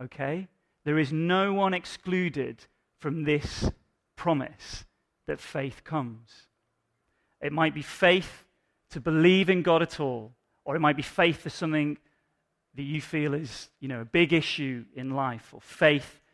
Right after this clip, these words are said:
for some sort of money, financial issue or need, or faith because you, you're sick and you want to believe. You want to believe that God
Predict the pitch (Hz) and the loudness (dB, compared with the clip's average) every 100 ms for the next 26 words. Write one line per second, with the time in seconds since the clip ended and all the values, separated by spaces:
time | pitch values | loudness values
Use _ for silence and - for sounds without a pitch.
0 | _ _ _ _ - 160 - 165 139 160 | _ _ _ _ -8 -8 -4 -4 -2 -2
1 | 143 127 147 160 147 131 123 120 _ _ | -2 -2 2 4 2 -2 -8 -16 _ _
2 | _ _ _ - - 160 160 156 156 147 | _ _ _ -16 -2 0 2 2 0 -4
3 | 139 - 131 123 135 143 131 117 101 - | -6 -6 -8 -6 -2 -2 -2 -6 -14 -8
4 | - 160 143 - _ _ _ - 156 143 | 0 0 -2 -10 _ _ _ -16 -8 -8
5 | 131 135 123 _ _ - 139 - - - | -6 -10 -12 _ _ -14 -14 -12 -6 -2
6 | 160 _ - _ _ _ _ _ - 131 | -2 _ -20 _ _ _ _ _ -12 -10
7 | 131 117 151 139 185 190 - 170 165 143 | -10 -10 -8 2 4 4 0 0 4 4
8 | 123 110 107 - _ _ _ _ _ 135 | 0 -6 -16 -20 _ _ _ _ _ -10
9 | 143 220 240 - 185 202 190 151 147 156 | 0 4 4 2 2 4 4 0 2 4
10 | 143 | 4